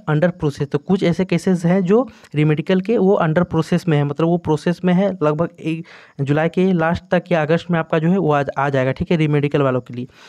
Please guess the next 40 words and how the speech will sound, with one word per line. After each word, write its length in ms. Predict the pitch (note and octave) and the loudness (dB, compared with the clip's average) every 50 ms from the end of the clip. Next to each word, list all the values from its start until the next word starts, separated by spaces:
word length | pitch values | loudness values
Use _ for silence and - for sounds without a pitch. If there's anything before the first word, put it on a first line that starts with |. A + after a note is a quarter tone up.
| - - - - | -20 -14 -4 -2
ठीक 120 | A3 G#3+ | 0 2
है। 100 | A3 - | 2 0
"Only 320 | - D#3 D#3 E3+ F3+ G#3+ G3+ | 2 0 2 2 0 0 0
after 380 | F3+ E3 D#3+ - - G#3+ G#3+ F#3 D3+ - F3+ | -2 -4 -4 -2 0 2 2 2 2 2 2
these 220 | F#3 G3+ F#3+ F#3+ D#3+ | 4 4 4 4 4
remedical 520 | E3+ F3+ F3+ F3 E3 E3 E3+ - A3 A3+ G#3+ A3 - | 4 4 4 4 4 2 0 2 0 0 0 2 0
cases 260 | E3+ E3 - G#3 G#3 | 0 2 2 2 2
are 180 | G#3 G#3 G3+ G3+ - - _ - D#3+ | 4 2 0 0 -4 -16 _ -6 -2
finalized 560 | D3+ D#3+ D#3 D#3+ E3 D#3+ E3 D3+ C3+ B2 - _ _ - - - - - - | 0 2 2 2 4 2 2 2 0 -2 -4 _ _ -20 -20 -20 -20 -12 -6
and 140 | D3+ F3 - | -4 -2 -2
appointment 520 | - E3+ - E3+ E3 F3 F#3 G#3 A3 A3 A3 | -2 0 0 2 2 4 4 4 2 2 0
to 60 | G#3 F#3 D#3 | 0 0 2
this 160 | F#3+ G3+ - | 0 -2 0
candidate 480 | - - E3+ E3 E3+ D#3+ F#3 G3+ F#3 - | 0 0 2 2 2 2 2 2 0 -2
is 100 | F#3 - - - | -8 -8 -4 -2
finalized 420 | E3+ D#3+ D#3+ E3 F3+ G3+ G#3+ G#3+ A3 - - _ - F3 | 0 2 2 2 2 2 0 0 -4 -10 -16 _ -2 0
can 200 | F#3+ G#3 G#3 F#3+ | 2 2 2 2
the 180 | G#3 G#3+ A3 G#3+ G#3+ - - - | 2 0 0 -2 -8 -14 -6 -2
candidate 460 | D#3+ D#3 D#3 D#3 D#3 F#3+ G3+ G3+ - - F3+ | -2 0 0 0 2 0 0 0 -2 -2 0
in 120 | F3+ F3+ F3 | 0 2 2
the 80 | E3+ E3 - | 0 -2 -2
standby 320 | - E3+ E3 E3+ F#3+ G3 F#3+ F3 F3 | -2 -2 0 2 2 2 2 4 2
list 220 | F#3 F3+ F#3 E3+ | 0 0 -2 -2
be 100 | E3+ F#3 - F3 | -2 -2 0 0
considered 400 | E3+ D#3 - - E3 F3+ G3 G3 | -2 -2 0 -2 0 0 0 0
for 180 | - - - F#3+ - - | -2 -4 -4 -4 -2 -2
appointment 420 | D3 - D#3+ D3+ D3+ E3 E3+ F#3 F#3 - - - - - - - - D3+ | -2 0 0 0 2 2 0 0 -2 -6 -18 -20 -20 -20 -20 -10 -4 -4
against 320 | C#3+ D3+ F3 G#3 G#3+ A3 | 0 2 2 2 2 2
demand 340 | G3 D#3+ D#3+ E3 F#3 G#3 G#3 F#3+ F3+ | 2 2 2 2 2 0 0 0 -2
of 140 | F3 - E3+ | -2 0 0
replacement 560 | E3 D#3 - - D#3+ C#3 - F#3+ F#3+ F#3+ F#3+ | -2 -2 0 -2 -4 -2 0 0 0 2 2
panel 240 | F3+ E3+ F3 F3+ E3+ | 2 2 4 4 4
made 180 | E3 E3+ D#3+ | 2 2 2
by 160 | D#3 E3 E3+ E3 | 0 0 0 0
the 100 | F#3+ G3+ | 0 0
zonal 360 | E3+ C#3+ D3 D3 D3+ E3+ F#3+ | 0 0 0 2 2 2 2
railways।" 400 | F#3 E3 F3 E3+ D#3 B2+ B2+ A#2+ A#2+ - - - - _ - - | 2 2 2 2 2 2 0 -2 -4 -6 -16 -20 -20 _ -4 0
फ्रेंड, 160 | E3 F#3 F3+ | 2 2 2
इसमें 200 | E3+ F3+ F#3+ F#3+ | 2 2 0 -2
साफ-साफ 460 | F#3+ - D3 D3+ - - G3 F#3+ F#3+ | 0 0 -4 -4 -2 -2 -2 -2 -2